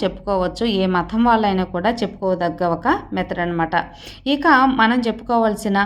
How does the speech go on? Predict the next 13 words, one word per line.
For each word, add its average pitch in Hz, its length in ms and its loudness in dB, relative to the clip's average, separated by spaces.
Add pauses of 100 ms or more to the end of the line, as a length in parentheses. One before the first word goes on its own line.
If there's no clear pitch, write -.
(120)
ఆ 190 40 2 (100)
మాట 180 160 0 (140)
ఏంటి, 175 260 -4 (200)
ఆ - 20 2 (140)
దేవత 180 220 -2 (140)
పేరు 175 320 -4
ఏంటి 175 300 -4
అంటే 175 260 -2 (840)
స్క్రీన్ 262 340 4
మీద 226 100 0 (100)
కూడా 196 200 0
తెలుస్తుంది 196 460 -2
కదండి, 180 380 2